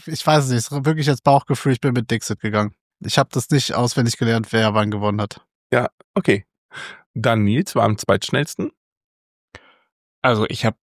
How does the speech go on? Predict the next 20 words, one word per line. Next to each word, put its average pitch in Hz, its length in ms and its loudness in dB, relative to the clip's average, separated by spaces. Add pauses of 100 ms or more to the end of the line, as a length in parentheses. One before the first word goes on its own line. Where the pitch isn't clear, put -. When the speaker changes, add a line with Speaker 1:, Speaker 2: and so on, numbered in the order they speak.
(160)
Speaker 3:
Camel 131 320 4
Up - 180 0
irgendwie 113 280 4
so 98 200 0 (400)
dreizehn, 151 1400 0
Kingdom 131 340 2
Builder 117 260 2
so 104 120 -2
fünfzehn. 170 1200 -2 (640)
Das - 140 -8
kann - 160 -2
alles 95 180 2
falsch 104 180 2
sein, 90 160 0
ne? 110 100 2 (400)
Ähm, 101 720 2 (680)
und 110 280 2
was 107 140 0
fehlt 117 160 -2
noch? 123 300 -2